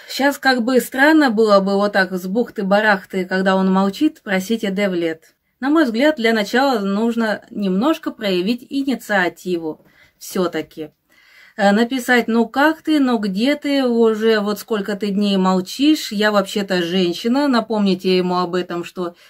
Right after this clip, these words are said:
я не должна писать первая. Скажите ему, что так не принято не только у нас в России, но и в Турции, насколько я знаю, скажите ему так.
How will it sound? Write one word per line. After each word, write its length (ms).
я 280
не 140
должна 480
писать 440
первая. 480
Скажите 580
ему, 320
что 280
так 240
не 120
принято 460
не 140
только 300
у 120
нас 240
в 20
России, 460
но 140
и 100
в 100
Турции, 440
насколько 420
я 220
знаю, 400
скажите 600
ему 240
так. 340